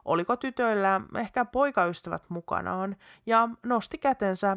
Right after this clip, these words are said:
iloisesti heiluttaen. Linnea kuitenkin näytti mallia sisarelleen ja ajoi ohi sedästään kiinnittämättä tähän mitään huomiota.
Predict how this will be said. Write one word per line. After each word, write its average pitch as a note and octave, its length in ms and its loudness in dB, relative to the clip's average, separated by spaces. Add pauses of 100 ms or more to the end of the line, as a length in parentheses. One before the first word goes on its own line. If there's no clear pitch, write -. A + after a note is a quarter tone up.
iloisesti E3+ 680 -2
heiluttaen. E3 760 -6 (1600)
Linnea G#3+ 540 4 (180)
kuitenkin A#3+ 500 -2
näytti A#3+ 300 0
mallia G3+ 460 2
sisarelleen E3+ 840 -2 (320)
ja G#3 300 4
ajoi G3 380 4
ohi G#3+ 260 0
sedästään F#3+ 760 0 (100)
kiinnittämättä G3 760 -4
tähän E3+ 320 -4
mitään F3+ 500 -4
huomiota. D#3+ 720 -6